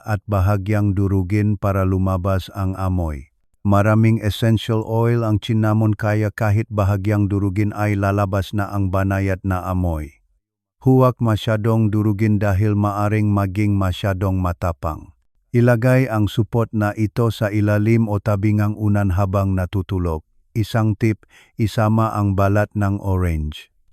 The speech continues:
Ang balat ng orange ay may limonene na wala sa cinnamon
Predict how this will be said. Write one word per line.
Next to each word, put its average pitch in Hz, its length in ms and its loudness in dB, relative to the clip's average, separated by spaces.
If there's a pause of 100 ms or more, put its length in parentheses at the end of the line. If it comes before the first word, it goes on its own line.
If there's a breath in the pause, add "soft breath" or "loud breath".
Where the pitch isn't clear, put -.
(240)
Ang 113 160 4
balat 107 400 4
ng 107 240 2
orange 107 400 2
ay 98 160 0
may 98 160 0
limonene 98 880 0 (140)
na 101 180 0
wala 107 320 2
sa 107 160 -4
cinnamon 95 800 -2